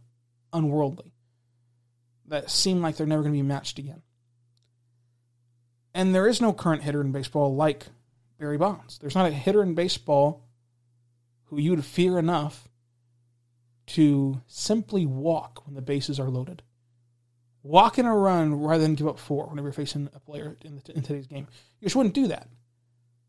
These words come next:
But you would to Barry Bonds. And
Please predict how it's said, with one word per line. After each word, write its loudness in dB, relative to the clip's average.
But -2
you 4
would 6
to 0
Barry 2
Bonds. 0
And 4